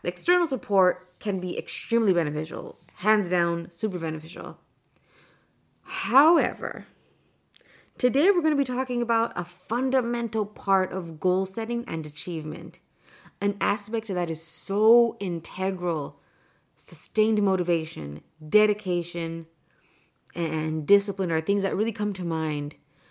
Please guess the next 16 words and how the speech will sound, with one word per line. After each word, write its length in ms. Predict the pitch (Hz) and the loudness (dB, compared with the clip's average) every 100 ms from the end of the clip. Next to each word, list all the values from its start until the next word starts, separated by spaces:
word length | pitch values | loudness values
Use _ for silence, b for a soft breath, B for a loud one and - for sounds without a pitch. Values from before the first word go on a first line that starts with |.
| b b b | b b b
However, 1300 | - - 208 220 214 - 196 185 165 156 143 156 _ _ _ _ _ _ _ b b b b | -8 -4 4 6 4 4 0 2 2 0 -2 -8 _ _ _ _ _ _ _ b b b b
when 220 | 180 190 196 | 0 2 2
we 120 | 202 | 0
hear 420 | 196 233 262 285 | -4 -2 0 2
those 360 | 277 262 262 - | 2 2 0 2
things, 540 | 233 247 220 156 151 | 4 6 4 0 -2
they're 120 | 185 | 2
almost 300 | 247 320 359 | 2 2 2
like 280 | 254 180 151 | 0 -2 0
buzzwords 540 | 196 202 185 165 156 | 2 4 2 0 0
when 100 | 165 | -2
it 80 | 165 | -4
comes 220 | 180 175 | -4 -6
to 80 | - | -6
goal 280 | 160 170 175 | 0 2 2
setting, 360 | 175 175 170 | 0 -2 -2